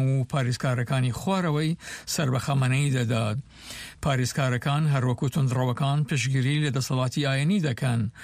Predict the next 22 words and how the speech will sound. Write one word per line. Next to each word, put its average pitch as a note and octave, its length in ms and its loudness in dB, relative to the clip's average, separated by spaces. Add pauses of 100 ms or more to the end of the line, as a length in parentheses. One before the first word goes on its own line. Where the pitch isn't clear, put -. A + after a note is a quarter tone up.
(320)
بەڵام B2 260 2
بە A#2+ 120 0
پێچەوانەی B2+ 580 0
ئەوان C#3+ 360 0 (400)
پشتگیری B2+ 540 2
لە B2+ 140 2
پەیوەندی B2+ 420 0
لەگەڵ C3 200 0 (200)
جیهانی B2 400 2
دەرەوە C#3+ 340 0
دەکەن. A#2+ 300 -2 (800)
نوێخوازەکان C#3 680 0
و F3+ 160 2
پراگماتیستەکان C3+ 960 0 (160)
یان C3+ 220 2
ئەوانەی C#3 520 2 (420)
کرداریان D3+ 880 2
تا C#3+ 140 2 (160)
ئیدیالست C3 760 0 (480)
داوای C3 360 2
ئازادیەکی B2 640 2
زۆرتری C3 480 2